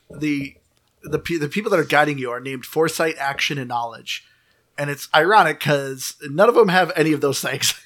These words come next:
<laughs> Foresight, a-, as soon as you, like, i-, get in the game, she's like, "Oh, we did not prepare this world for war." It's like, "Your name's Foresight, you have the foresight to prepare people to, uh,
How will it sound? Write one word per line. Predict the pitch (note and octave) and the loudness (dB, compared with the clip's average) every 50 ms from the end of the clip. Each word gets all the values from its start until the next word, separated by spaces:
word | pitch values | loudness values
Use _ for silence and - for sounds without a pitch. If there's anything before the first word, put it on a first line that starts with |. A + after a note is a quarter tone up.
| _ _ _ _ _ | _ _ _ _ _
<laughs> | _ - - - - - - | _ -18 -18 -16 -18 -20 -18
Foresight, | - - - G3+ A3+ A#3 - - E3+ D3+ D3+ D3+ D3+ - _ _ _ _ _ | -14 2 6 6 6 6 6 4 2 2 2 2 -2 -8 _ _ _ _ _
a-, | - F3 F3 F#3+ | -6 -4 -2 0
as | E3 - | -2 4
soon | - G#3 A3 | 4 4 4
as | A3+ - G#3+ | 4 -4 -6
you, | G#3 | -2
like, | F#3 E3+ D3+ D3+ - | 0 0 0 0 -4
i-, | E3 E3 E3 | -8 -8 -8
get | D#3+ E3 E3+ | -4 -4 -2
in | D#3+ | -2
the | - | -2
game, | C#3 D3 D#3+ D#3 C#3+ | -4 -4 -4 -6 -4
she's | - C#3 B2+ C3+ | -4 -6 -6 -6
like, | C#3 - - | -8 0 4
"Oh, | E3 D#3+ D3 | 4 4 6
we | C#3+ D3 | 4 2
did | D#3 D#3+ D3 | 0 0 0
not | C#3+ C#3 - | 0 -2 -2
prepare | D3 C3+ C#3+ D3 C#3+ | -4 -4 -2 -2 -2
this | C3+ C3 - - | -2 -4 -6 -4
world | C#3+ C#3 C3 - | -6 -6 -6 -6
for | - C3 | -10 -12
war." | B2+ B2 C3 C3+ B2+ A2+ A2+ A2 - _ _ _ - _ | -10 -8 -4 -2 -2 -2 -2 -4 -12 _ _ _ -14 _
It's | F3+ F3+ - | -10 -4 -4
like, | G3+ F#3+ | -2 -2
"Your | G#3 A3+ | 0 -2
name's | C4+ B3+ C4+ - | -2 -2 -2 -6
Foresight, | - - D3 D3+ D#3+ D#3+ - - F#3 - D#4 | -6 -2 0 0 0 2 4 6 6 6 6
you | D3 | 4
have | D3+ E3 F3 | 2 0 0
the | D#3 C3 | 0 0
foresight | - - D#3+ D3 C#3+ - F3 E3 - | 2 4 4 4 4 4 2 2 2
to | C#3+ | -2
prepare | C3 C3 - C#3+ C#3+ C#3+ | -8 -6 -4 -4 -4 -4
people | - D3 D3+ D3+ D#3 D3 | -4 -6 -6 -6 -6 -10
to, | C#3+ - C#3+ C#3 C3+ B2+ | -8 -8 -10 -8 -6 -6
uh, | B2 B2 B2 A#2+ | -6 -6 -8 -10